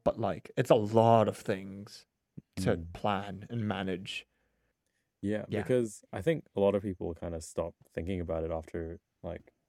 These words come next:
Speaker 2: like, "Oh, the director of whatever just, like,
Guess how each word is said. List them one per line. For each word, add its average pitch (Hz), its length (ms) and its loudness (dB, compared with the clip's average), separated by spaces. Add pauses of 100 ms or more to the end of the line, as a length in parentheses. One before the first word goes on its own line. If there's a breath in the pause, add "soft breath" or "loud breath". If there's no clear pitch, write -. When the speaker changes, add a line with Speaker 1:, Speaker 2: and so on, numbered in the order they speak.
(140)
Speaker 2:
like, 92 180 -12
"Oh, 123 220 -2
the 87 80 -4
director 85 540 -4
of 85 160 -6
whatever 82 520 -2
just, - 220 -16
like, 87 220 -8